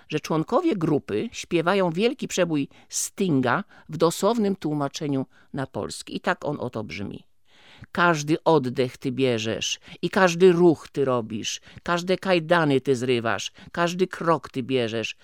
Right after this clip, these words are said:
będę obserwował ciebie”. Do klasyki takiego dosłownego tłumaczenia należą też zabawy językowe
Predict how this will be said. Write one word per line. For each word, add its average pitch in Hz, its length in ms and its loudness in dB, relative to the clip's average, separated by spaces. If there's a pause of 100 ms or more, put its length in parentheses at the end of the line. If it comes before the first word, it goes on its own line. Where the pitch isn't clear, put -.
(160)
będę 151 500 2
obserwował 120 800 -6
ciebie”. - 520 -12 (1400)
Do 139 100 -2
klasyki 226 460 -2
takiego 165 340 0
dosłownego 170 560 0
tłumaczenia 160 640 -2
należą 226 380 0
też 180 140 -2
zabawy 175 420 0
językowe 160 600 -2